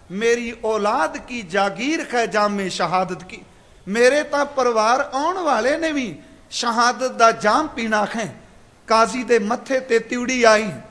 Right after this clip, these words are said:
ਸਾਹਿਬ ਗੁਰੂ ਤੇਗ ਬਹਾਦਰ ਜੀ ਨੂੰ ਸਾਹਮਣੇ ਲਿਆ ਕੇ ਇਹਨਾਂ ਨੇ ਫਿਰ ਪ੍ਰਸ਼ਨ ਕੀਤੇ।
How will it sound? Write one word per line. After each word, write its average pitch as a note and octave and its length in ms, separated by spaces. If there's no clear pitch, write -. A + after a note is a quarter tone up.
ਸਾਹਿਬ E4+ 400
ਗੁਰੂ B3+ 320
ਤੇਗ A#3+ 320
ਬਹਾਦਰ G#3+ 560
ਜੀ G#3+ 180
ਨੂੰ A3+ 140
ਸਾਹਮਣੇ B3+ 520
ਲਿਆ G3+ 280
ਕੇ A3 380
ਇਹਨਾਂ B3+ 320
ਨੇ A#3 120
ਫਿਰ A3 300
ਪ੍ਰਸ਼ਨ A3+ 440
ਕੀਤੇ। G#3+ 580